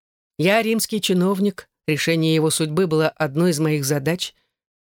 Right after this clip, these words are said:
во имя чего я должен был обращать особое внимание на этот банальный, рутинный, повседневный случай. Иисус играл свою роль,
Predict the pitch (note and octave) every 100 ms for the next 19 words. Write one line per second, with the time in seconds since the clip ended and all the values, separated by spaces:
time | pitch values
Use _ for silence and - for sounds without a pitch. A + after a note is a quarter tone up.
0 | - C#3 C#3+ C3+ E3 F#3 F#3 D#3+ E3 E3
1 | D#3+ D#3 E3 - _ - D3+ D#3 C#3+ E3
2 | D#3+ C#3+ D#3+ D#3+ D3+ D3+ D#3 F3 E3 D#3
3 | D#3 E3 C#3 D3 D3 F3+ G#3+ A3 G#3+ -
4 | _ - D#3+ - - G#3+ G#3+ G3+ F#3 E3
5 | - D#3 F3 F3+ F3 E3+ F3 D3 - C3+
6 | _ _ _ _ _ _ - D#3+ D3+ -
7 | A#3 - D3 D#3 D3 - D3 C#3+ C#3 D#3
8 | F#3 F#3